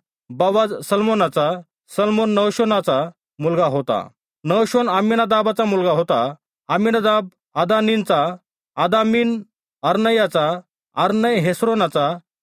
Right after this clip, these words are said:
हेस्रोन पेरेसाचा, पेरेस यहुदाचा, यहुदा याकोबाचा, याकोब इसहाकाचा, इसहाक आब्रामाचा, आब्राम तेरहाचा, तेरह नोहराचा, नाहोर सरुगाचा, सरुग रऊचा, रऊ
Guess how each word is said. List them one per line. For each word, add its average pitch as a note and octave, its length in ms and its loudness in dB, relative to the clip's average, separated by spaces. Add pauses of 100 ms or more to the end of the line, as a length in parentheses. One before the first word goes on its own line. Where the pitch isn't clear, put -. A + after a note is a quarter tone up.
(120)
हेस्रोन A3 380 0
पेरेसाचा, F#3+ 760 0 (300)
पेरेस G#3+ 360 0
यहुदाचा, G3 680 0 (300)
यहुदा A3 420 2
याकोबाचा, F3+ 760 0 (260)
याकोब F#3+ 460 0
इसहाकाचा, G3 840 0 (280)
इसहाक G#3 460 0
आब्रामाचा, F3+ 760 0 (320)
आब्राम G#3 400 0 (100)
तेरहाचा, G3+ 720 0
तेरह G#3+ 640 0
नोहराचा, G#3+ 800 0 (320)
नाहोर G3+ 420 0
सरुगाचा, G#3+ 1120 0 (340)
सरुग G#3+ 440 0
रऊचा, F3+ 680 0 (360)
रऊ G#3+ 360 0